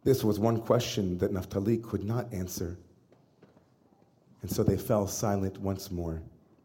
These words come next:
The rabbi, noticing that Naftali was exhausted by the conversation, invited him to sleep over at his house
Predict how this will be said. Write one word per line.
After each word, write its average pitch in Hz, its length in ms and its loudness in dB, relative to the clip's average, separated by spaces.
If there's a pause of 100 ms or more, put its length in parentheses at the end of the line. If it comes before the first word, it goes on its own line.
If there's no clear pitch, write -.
(1800)
The 107 80 6
rabbi, 107 380 8
noticing 107 560 6
that 95 140 2
Naftali 101 440 2
was 90 140 2
exhausted 101 560 2
by 95 80 4
the 92 100 -2
conversation, 101 600 0
invited 98 400 2
him 104 180 2
to 95 80 -8
sleep 95 300 -4
over 104 240 2
at 87 80 0
his 87 100 -2
house 92 480 -2